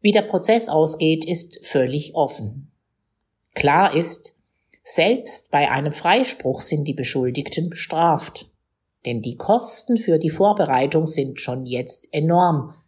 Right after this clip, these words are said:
der Zeitaufwand ebenso. "Jeden Tag", sagte Schmidt schon zweitausendneunzehn, sei sie mit der Vorbereitung des Prozesses beschäftigt.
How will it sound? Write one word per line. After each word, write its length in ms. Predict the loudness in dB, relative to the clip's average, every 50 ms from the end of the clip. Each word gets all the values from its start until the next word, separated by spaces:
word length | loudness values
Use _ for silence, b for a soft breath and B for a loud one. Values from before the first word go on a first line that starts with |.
| _ _ _ _ _ _ -2
der 160 | 0 0 0
Zeitaufwand 1000 | 0 0 2 4 4 4 2 0 -4 -6 -4 -6 -6 -2 0 0 0 0 0 0
ebenso. 720 | 2 2 2 2 0 -4 -4 -4 -4 -4 -6 -8 -14 _ _ _ _ _ _ _ _ _ _ _ _ _ _ _ b b b b b b b b b b _ _ _ _ _ _
"Jeden 480 | 2 4 6 6 6 4 4 2 -2 -2
Tag", 560 | -2 -2 -2 0 0 0 -2 -4 -6 -12 -12
sagte 460 | -10 -6 -4 -4 -6 -6 -4 -4 -4 -4
Schmidt 320 | -2 -4 -6 -4 -4 -4
schon 160 | -4 -4 -2
zweitausendneunzehn, 1300 | 0 0 0 0 0 2 2 2 2 0 -2 -2 -2 0 2 2 2 0 0 0 0 0 0 -2 -8 -14 _ _ _ _ _ _
sei 260 | -4 0 2 2 4
sie 300 | 2 2 2 2 2 4
mit 160 | 4 4 2 2
der 80 | 0
Vorbereitung 720 | 0 2 2 2 2 2 2 4 4 4 4 2 0 -2 -2
des 160 | -4 -4 -2
Prozesses 560 | 0 0 2 2 2 2 2 2 0 0 -2
beschäftigt. 800 | -2 -2 0 0 -2 -2 -4 -8 -10 -10 -10 -12 -14 -18 -18